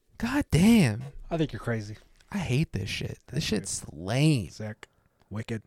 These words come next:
Speaker 1: <sighs> I knew, like, when the, the director left to go to that fucking Chinese studio.
Speaker 2: Yeah.
Speaker 1: Dude, downhill.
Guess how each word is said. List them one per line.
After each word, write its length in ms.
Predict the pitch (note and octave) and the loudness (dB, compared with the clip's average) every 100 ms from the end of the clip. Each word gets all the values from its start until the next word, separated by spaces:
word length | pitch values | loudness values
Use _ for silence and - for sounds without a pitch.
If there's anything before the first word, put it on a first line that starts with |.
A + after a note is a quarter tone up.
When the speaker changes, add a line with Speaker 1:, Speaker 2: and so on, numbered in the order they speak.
| _ _ _ - - | _ _ _ -14 -14
Speaker 1:
<sighs> 540 | - - - _ - | -14 -18 -20 _ 2
I 80 | C#3 | 6
knew, 240 | D3+ F3+ E3 | 10 10 10
like, 300 | B2 A2+ - _ _ _ | 4 2 0 _ _ _
when 340 | D3 E3+ A2+ G#2+ | -8 -6 -6 -4
the, 200 | - A2+ A2 | 2 2 2
the 80 | A#2+ | 6
director 420 | A#2 C3+ - A#2+ | 8 8 6 2
left 540 | G#2+ A2+ - - - - | 4 2 0 -10 -10 -8
to 100 | B2 A2 | -4 2
go 220 | G#2+ A2 | 2 2
to 100 | A#2+ | 2
that 180 | G#2+ - | 2 2
fucking 480 | A2 A2 G#2+ A2 | 0 0 -2 -4
Chinese 300 | A2 A2+ A2+ - | -2 0 0 0
studio. 460 | B2+ C3+ D3 D#3+ - _ _ | 2 4 4 2 -2 _ _
Speaker 2:
Yeah. 200 | D3 C#3+ - _ _ _ | -4 -4 -6 _ _ _
Speaker 1:
Dude, 300 | - G#2+ G2+ - - - - | -2 -2 -2 -8 -20 -20 -6
downhill. 520 | G#2+ G#2 G#2+ G#2+ G#2+ | -2 -2 -2 -2 -4